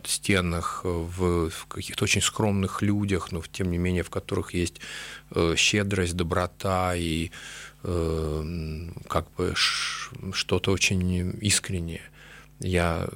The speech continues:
э, я всегда это видел. Э, если с этими людьми произошла такая катастрофа, что они стали поддерживать убийство, для меня это огромная трагедия и, м, потеря, ну, какой-то,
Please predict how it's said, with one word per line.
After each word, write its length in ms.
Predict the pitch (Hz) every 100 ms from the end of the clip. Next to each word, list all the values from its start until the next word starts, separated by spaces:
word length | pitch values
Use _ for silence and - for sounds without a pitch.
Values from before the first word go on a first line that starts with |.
| -
э, 400 | 95 90 90 90
я 100 | 85
всегда 280 | 85 95 98
это 180 | 98 -
видел. 520 | 95 101 95 80 78 - - - -
Э, 140 | 90 - -
если 360 | - 90 - 92
с 120 | -
этими 260 | 95 95
людьми 300 | 87 90 90
произошла 640 | 85 - 85 85 - 92 90
такая 600 | - 95 - 92 90 87 - - - - -
катастрофа, 920 | - 104 95 - - 113 101 - -
что 220 | - - 87
они 160 | 85
стали 520 | 87 - 90 85 85 - - - -
поддерживать 560 | - 82 90 85 85 -
убийство, 600 | 85 101 151 - - - - - - - -
для 120 | 87
меня 260 | 87 87 101
это 320 | 107 98 90
огромная 520 | - 90 90 90 95
трагедия 600 | 85 98 95 87 87 85 90
и, 280 | 85 76 76 73
м, 260 | - 92 90 - - - -
потеря, 600 | 95 - 107 98 92 87 - - - - - -
ну, 380 | - 85 85
какой-то, 720 | 85 - - 90 - 92 87